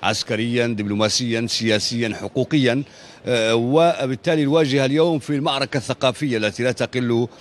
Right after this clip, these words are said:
آه، حدة ولا أهمية عن غيرها من مناحي وجبهات الكفاح الصحراوي. وبالتالي اليوم الأقلام الصحراوية التي، آه، ما فتئت ترافع عن القضية الصحراوية، آه، طيلة، آه، نصف قرن وتزيد، حيث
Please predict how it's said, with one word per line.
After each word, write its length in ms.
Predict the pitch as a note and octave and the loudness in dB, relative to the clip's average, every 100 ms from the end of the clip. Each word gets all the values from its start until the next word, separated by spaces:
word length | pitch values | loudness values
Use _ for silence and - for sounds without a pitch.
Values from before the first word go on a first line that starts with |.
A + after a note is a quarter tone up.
| - - - | -20 -14 0
آه، 180 | A#2+ G#2+ | 0 2
حدة 540 | - C3+ B2+ - C3 | -2 0 -2 0 0
ولا 380 | A#2 A2+ G#2 G#2+ | 2 0 0 -2
أهمية 300 | A2+ B2+ B2 | -2 0 0
عن 240 | C3+ A2 A2 | 0 -2 0
غيرها 420 | C3 B2+ A2+ A2+ | 0 0 0 0
من 280 | A2+ A2+ G#2+ - - - | 0 -4 -6 -12 -20 -10
مناحي 400 | G#2+ A#2+ A#2+ G2+ | -2 0 -2 -2
وجبهات 540 | A2 G#2 G2+ G#2+ A2+ G#2+ | -6 -4 -4 -4 -4 -6
الكفاح 440 | - G#2 A#2+ F#2+ | -10 -4 -2 -2
الصحراوي. 480 | F#2+ E2 G2 C3+ A2 | -6 -8 -2 0 0
وبالتالي 560 | F#2+ F#2 B2 A#2 A#2 - - - - - | -2 0 0 2 -2 -4 -16 -20 -20 -10
اليوم 500 | A#2 A#2 C3+ B2+ D#3+ | -2 2 2 2 0
الأقلام 480 | G#2+ G#2 - B2 A#2+ | -2 -4 -2 -2 0
الصحراوية 540 | A#2 G#2 F#2+ A2 A2+ C#3+ | -2 -4 -2 -2 0 0
التي، 400 | B2+ B2 B2 A#2 | 0 0 -2 -2
آه، 200 | A2 A2+ | -2 0
ما 140 | A2 A#2 | 0 0
فتئت 460 | D3+ C3 A2 A2+ - - - - | -2 -2 -2 -2 -4 -20 -20 -10
ترافع 440 | - C#3 D#3+ - G#2 | 0 4 2 0 -6
عن 160 | G2+ | -6
القضية 380 | G#2 A2 A2 A#2 | -8 -6 -4 -2
الصحراوية، 840 | G2+ G#2+ G2 G#2 G#2 C3 D3+ D#3 | -2 -4 -2 -2 0 2 4 4
آه، 240 | D#3 G#2+ A#2 | 4 -2 -6
طيلة، 360 | - D#3 B2+ - - - - - | -2 0 0 -2 -12 -18 -14 -4
آه، 140 | A2 | -2
نصف 440 | A#2+ D#3 - - - | 2 2 0 -6 -2
قرن 280 | B2 C3 C#3+ | 0 2 0
وتزيد، 840 | B2 B2 B2 - B2+ B2+ D3+ D3+ | 2 2 2 0 0 2 2 0
حيث 360 | - D#3+ A#2+ | 0 0 0